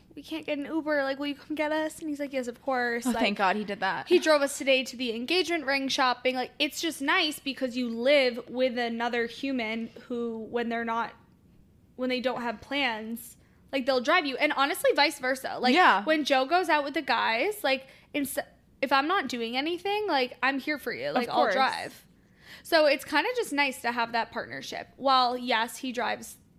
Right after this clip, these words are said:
Speaker 1: the majority of the time.
Speaker 2: Yep.
Speaker 1: If he wanted to do more things, I'm down to drive him.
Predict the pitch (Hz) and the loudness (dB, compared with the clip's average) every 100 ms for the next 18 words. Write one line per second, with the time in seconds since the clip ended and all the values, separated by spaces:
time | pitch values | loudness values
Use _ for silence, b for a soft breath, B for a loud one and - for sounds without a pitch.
0 | _ 240 233 214 135 - - 240 233 214 | _ -8 -6 -6 -8 -10 -14 -8 -6 -4
1 | 262 381 B - 220 - - 302 294 349 | -6 -8 B 0 2 2 -2 -4 2 4
2 | 523 427 285 320 294 262 370 262 180 - | 4 0 0 2 2 2 0 0 -8 -6
3 | 277 262 254 269 277 240 247 202 - | -2 -2 0 0 -2 -6 -6 -6 -8